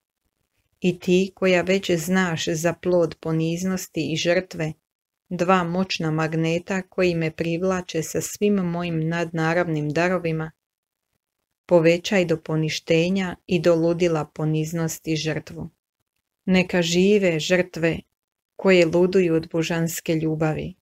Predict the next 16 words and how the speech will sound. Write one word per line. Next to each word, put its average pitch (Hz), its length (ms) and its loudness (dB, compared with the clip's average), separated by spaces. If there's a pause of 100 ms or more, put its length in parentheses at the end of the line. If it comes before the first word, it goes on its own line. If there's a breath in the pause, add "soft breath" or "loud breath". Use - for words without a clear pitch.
(280)
zarobljeni 160 760 0
od 151 140 -2
nje, 165 300 -2 (720)
pobjeditelji 175 800 2
svijeta 170 720 -2
kojeg 175 340 0
stavljaju 160 680 -2
pod 165 200 -2
svoje 180 320 0
noge 170 400 -2 (600)
i 175 80 2
osvajatelji 170 800 -2
Boga, 160 580 -2 (120)
Krista, 160 720 -8 (140)
vrhovne 156 640 -2
žrtve. 151 500 -6